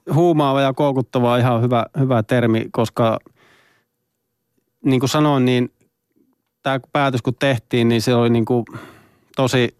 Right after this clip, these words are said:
tosi vahvat tuntemukset oli mukana siinä ja, ja näin, niin kyllä se on niin kuin se, mitä siinä kilpailussa, ö, kokee ja, ja ne, ja tuntemukset ja, ja tota,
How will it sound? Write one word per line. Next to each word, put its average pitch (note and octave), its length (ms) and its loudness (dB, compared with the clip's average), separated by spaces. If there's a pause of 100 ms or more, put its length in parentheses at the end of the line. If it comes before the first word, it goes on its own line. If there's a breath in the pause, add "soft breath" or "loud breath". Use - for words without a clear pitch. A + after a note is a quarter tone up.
tosi B2+ 480 0
vahvat C3 340 0
tuntemukset B2+ 580 0
oli A#2 140 2
mukana A#2 360 2
siinä A2 280 0
ja, A2 240 2
ja A2 220 -2
näin, A#2 320 0
niin G#2+ 220 0
kyllä A#2+ 180 0
se B2 100 0
on A#2+ 140 2
niin A#2 120 0
kuin A2+ 120 -6
se, B2 140 0
mitä A#2 340 0
siinä A2+ 300 -2
kilpailussa, G#2+ 840 -2 (1080 soft breath)
ö, G#2 200 -2 (340)
kokee A2+ 560 0
ja, G#2 260 0
ja A#2 120 0
ne, A2+ 140 0 (200)
ja C3+ 160 2 (180)
tuntemukset A2 720 0
ja, G#2+ 300 0
ja B2+ 140 -2
tota, G#2 480 -2